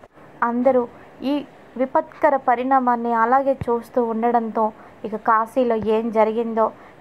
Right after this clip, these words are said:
స్వామీజీ ఏం చెప్పారో అందరికీ చెప్పడంతో అందరూ షాక్ అయిపోతారు. హరినారాయణ, ఉదయ్ ఒకరికొకరు మొహాలు చూసుకుంటారు.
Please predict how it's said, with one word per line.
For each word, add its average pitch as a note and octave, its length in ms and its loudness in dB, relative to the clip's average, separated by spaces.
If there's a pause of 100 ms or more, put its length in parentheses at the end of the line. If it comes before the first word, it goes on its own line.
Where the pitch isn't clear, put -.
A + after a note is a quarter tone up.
స్వామీజీ B3+ 520 0 (100)
ఏం A#3+ 300 0
చెప్పారో A#3+ 460 0 (320)
అందరికీ A3+ 480 -2
చెప్పడంతో A3+ 720 -2 (420)
అందరూ B3 360 -2
షాక్ G#3+ 360 0
అయిపోతారు. A#3+ 500 0 (360)
హరినారాయణ, A3+ 640 2
ఉదయ్ A3+ 340 -2 (320)
ఒకరికొకరు A3+ 640 0
మొహాలు A3 400 -4 (120)
చూసుకుంటారు. A#3 600 -2